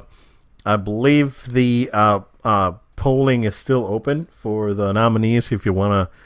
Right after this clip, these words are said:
uh, go into the site, the game awards dot com, and cast your vote if you are familiar with,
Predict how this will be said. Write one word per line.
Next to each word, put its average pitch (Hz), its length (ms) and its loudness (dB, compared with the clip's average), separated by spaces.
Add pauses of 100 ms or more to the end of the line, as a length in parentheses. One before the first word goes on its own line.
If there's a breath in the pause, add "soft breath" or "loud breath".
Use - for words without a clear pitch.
(280 soft breath)
uh, 90 340 -2
go 110 220 0
into 107 200 -2
the 98 160 0
site, 104 320 2
the - 80 -12
game 107 180 0
awards 104 380 0
dot 98 240 2
com, 98 340 0 (400 soft breath)
and 95 360 -2 (160)
cast - 420 -4
your 98 140 -2
vote 98 440 0
if 92 240 -8
you 92 160 -6
are 95 140 -4
familiar 101 540 -2
with, 95 360 -2